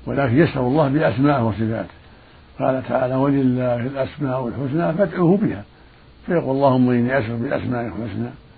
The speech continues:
بأنك الرحمن الرحيم، بأنك العزيز الحكيم"، وما أشبه ذلك، أو يسأله ب-، بإيمانه وتوحيده: "اللهم إني أسألك بإيماني بك وبرسولك وبإخلاص العبادة لك"، يسأل بتوحيده وإيمانه،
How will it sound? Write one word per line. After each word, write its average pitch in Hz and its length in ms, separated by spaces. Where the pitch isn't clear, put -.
بأنك 139 360
الرحمن 120 460
الرحيم، 117 640
بأنك 127 360
العزيز 117 420
الحكيم"، 120 580
وما 156 220
أشبه 95 240
ذلك، 90 320
أو 151 160
يسأله 135 300
ب-، 120 360
بإيمانه 117 680
وتوحيده: 117 680
"اللهم 117 360
إني 120 160
أسألك 123 160
بإيماني 127 580
بك 123 260
وبرسولك 120 760
وبإخلاص 127 600
العبادة 123 480
لك"، 117 180
يسأل 117 260
بتوحيده 120 520
وإيمانه، 110 540